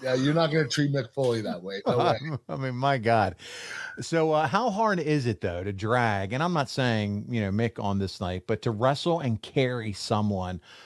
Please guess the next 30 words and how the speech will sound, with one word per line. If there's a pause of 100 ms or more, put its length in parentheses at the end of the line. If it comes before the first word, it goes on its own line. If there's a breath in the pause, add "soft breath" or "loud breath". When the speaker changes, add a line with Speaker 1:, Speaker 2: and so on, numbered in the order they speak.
(260 loud breath)
Speaker 2:
to
a
T
V
match
when
they're
just
not
able
to
perform
like
they
would
want
to? (160)
You're
really
Speaker 1:
It's,
Speaker 2:
doing
all
the
Speaker 1:
it's
Speaker 2:
work,
Speaker 1:
not,
Speaker 2:
dude.
Speaker 1:
it's
not
easy.